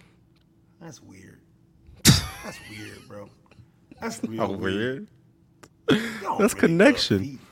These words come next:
Speaker 1: That's, that's weird, though. You don't, you don't, you don't never sometimes cut her. How often do you get a pedicure?
Speaker 2: It's been a minute. Sometimes she cut my toenails. She cut my toenails actually not too long ago.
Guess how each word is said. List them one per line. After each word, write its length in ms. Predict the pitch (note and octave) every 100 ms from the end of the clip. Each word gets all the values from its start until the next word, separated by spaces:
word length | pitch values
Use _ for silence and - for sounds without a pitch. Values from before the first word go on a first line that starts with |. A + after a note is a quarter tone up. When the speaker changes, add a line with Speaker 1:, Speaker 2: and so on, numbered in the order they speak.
| _ _ _ _ -
Speaker 1:
That's, 200 | - - _ _
that's 280 | F#4+ C#4 -
weird, 400 | G#2 C3 G2+ -
though. 260 | - - - _ _ _ - _ _
You 160 | A3 A#3+
don't, 180 | - E3+
you 80 | A3+
don't, 300 | A#3 A3 A3+ - _
you 100 | G#3
don't 100 | A3
never 160 | A3+ G3+
sometimes 420 | A3+ G#3 A3 G#3 -
cut 140 | A3+
her. 140 | A3
How 220 | - C#4 A#3
often 160 | F3
do 60 | F3
you 40 |
get 120 | D3+
a 20 | B2
pedicure? 460 | - A2+ - - - _ _ _ _ _ _ _ _ - _ _ _
Speaker 2:
It's 140 | C3+ -
been 200 | - C#3
a 40 |
minute. 380 | A2 A#2+ C#3+ - - - _
Sometimes 300 | - C3+ C#3
she 80 | D3
cut 160 | C#3+ A2+
my 80 | G#2
toenails. 720 | G#2 F#2 E2+ F#2+ G2+ - - _ _ _ _ _ _ _ _ - _ _ _ _ _ - - _ _ _
She 140 | - A#3+
cut 100 | G3+
my 60 |
toenails 340 | - F#3 D3 C3
actually 240 | D3+ C3
not 120 | B2
too 100 | C3+
long 180 | B2+ A2
ago. 240 | F2+ F2+